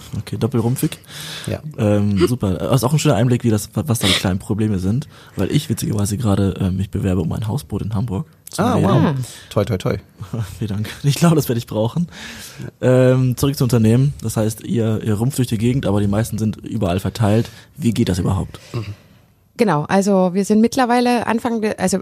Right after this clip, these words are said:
Speaker 3: als wir gestartet sind, waren wir drei Projektmanager. Mittlerweile sind wir acht mit uns. Ähm, also wir haben wirklich Zuwachs bekommen. Und
Speaker 2: Und das ist zum Beispiel eine der Geschichten.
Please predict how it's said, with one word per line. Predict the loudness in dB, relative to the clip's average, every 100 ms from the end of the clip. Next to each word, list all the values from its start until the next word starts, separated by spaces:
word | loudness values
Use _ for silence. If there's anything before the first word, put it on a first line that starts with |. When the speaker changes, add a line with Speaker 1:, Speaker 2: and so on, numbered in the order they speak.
| 0
Speaker 3:
als | 0
wir | 0
gestartet | -2 -2 -2 -2 -6 -2
sind, | 0 2
waren | 2 2
wir | 0
drei | -2 -2
Projektmanager. | -2 -2 -2 -2 -2 -2 -4
Mittlerweile | -2 -2 0 0
sind | 0 -2 0
wir | -2 0
acht | 0 -2 -2 -4 0
mit | 0
uns. | 2 -2 -2 -8 -14 _
Ähm, | 0 2 2 0 -4 -6
also | -4
wir | -2
haben | -2 -4
wirklich | -6 -8 -8 -6
Zuwachs | -4 -4 -6 -10
bekommen. | -10 0 2 2 2
Und | 4
Speaker 2:
Und | 4
das | 2
ist | -2 -2
zum | -2
Beispiel | -2 -2 -2
eine | 0 0
der | 0
Geschichten. | -2 -2 -6 -2 0 0 -2